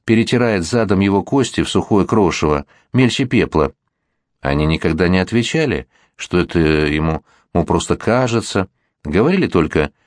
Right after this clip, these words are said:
что медсестра как раз именно из-за этого и подбавила ему в капельницу обезболивающего, и совсем скоро ему станет получше. Теперь эти фантомные боли случались у него все реже и реже, но до конца пока так и не исчезли.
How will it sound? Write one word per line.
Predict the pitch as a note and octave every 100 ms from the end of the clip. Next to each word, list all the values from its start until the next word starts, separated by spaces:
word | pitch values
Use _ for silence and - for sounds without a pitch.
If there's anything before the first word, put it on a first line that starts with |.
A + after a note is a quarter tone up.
| _ _
что | - A2+
медсестра | B2+ - C#3 D#3+ D#3+
как | A#2+
раз | B2+ C3+ -
именно | C3 C#3 C3+ C3+ C3
из-за | - B2+ A2 B2
этого | D#3 C#3+ - D2+ C#2 _ _ _ _
и | C#3+ D3+ C3+
подбавила | - C3 G2+ F2+ E2 E2+
ему | F2
в | E2+
капельницу | D3+ C#3 G2 D#2 D2 D#2+ D2+ _ _
обезболивающего, | - C#3 B2 D#2+ E2 D#2+ D#2+ D2+ - D#2 D#2 _ _ _ _ -
и | B2
совсем | D3 C#3 F3 D#3
скоро | - E3+
ему | E3
станет | D#3 - D#3 C#3+
получше. | D#3 C3+ D#2+ C#2+ C#2+ C2 _ _ _ _ _
Теперь | - D#2+ F#2
эти | F2 D#2+
фантомные | - E2 D#2+ E2+ E2+ E2+
боли | F#2+ G#2+ D2 - _ _ _
случались | - C3 C3+ F3+ E3
у | C#3+
него | C3+ C3
все | A#2 -
реже | G#2+ D3+ A2+ D#2
и | D#2
реже, | G2+ C#3 A#2+ A#2+ - _ _ _
но | E2 C3
до | C3+
конца | A2+ A#2+ - A#2+
пока | A2+ G#2 G#2+
так | A2 G2+
и | G#2
не | G#2 G2+
исчезли. | - D#2 C#2+ C#2 C#2+